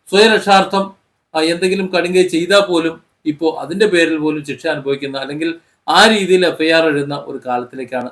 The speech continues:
നമ്മ-, കാലത്തൊരു, കാലത്തിലൂടെയാണ് നമ്മൾ കടന്നു പോകുന്നത്. ഇല്ലേ? ഇവിടെ പ്രാഥമികമായി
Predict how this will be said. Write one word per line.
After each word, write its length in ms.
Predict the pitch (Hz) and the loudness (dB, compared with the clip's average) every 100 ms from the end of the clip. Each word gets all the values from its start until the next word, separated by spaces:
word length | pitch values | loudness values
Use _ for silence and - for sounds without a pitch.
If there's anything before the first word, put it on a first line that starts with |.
| - | -12
നമ്മ-, 140 | 127 123 | -16 -10
കാലത്തൊരു, 400 | 127 131 151 143 139 | -10 -8 -8 -6 -6
കാലത്തിലൂടെയാണ് 520 | 139 143 151 143 135 | -8 -6 -8 -8 -10
നമ്മൾ 160 | 127 | -10
കടന്നു 220 | 123 110 107 | -12 -12 -16
പോകുന്നത്. 140 | 92 _ _ _ _ _ _ _ _ _ _ _ _ _ _ 160 | -20 _ _ _ _ _ _ _ _ _ _ _ _ _ _ -8
ഇല്ലേ? 220 | 139 - _ _ _ _ _ _ _ | -8 -8 _ _ _ _ _ _ _
ഇവിടെ 220 | 151 196 214 | 0 2 2
പ്രാഥമികമായി 1000 | 180 165 190 196 196 202 185 190 196 | 4 4 4 0 0 2 2 2 -2